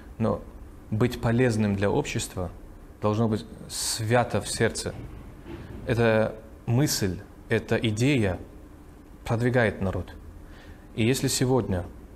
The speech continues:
мы будем закрывать глаза на порицаемые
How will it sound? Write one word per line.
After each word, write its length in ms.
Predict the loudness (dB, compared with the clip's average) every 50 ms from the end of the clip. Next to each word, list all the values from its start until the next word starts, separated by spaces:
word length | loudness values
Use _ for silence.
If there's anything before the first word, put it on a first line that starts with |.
| -18 -18 -18 -10 -2 0
мы 120 | 2 4
будем 260 | 4 6 6 6 4
закрывать 420 | 4 4 2 2 2 2 2 4 4
глаза 280 | 4 4 4 4 4
на 120 | 4 2 2
порицаемые 720 | 2 0 0 0 2 2 2 2 4 2 2 0 0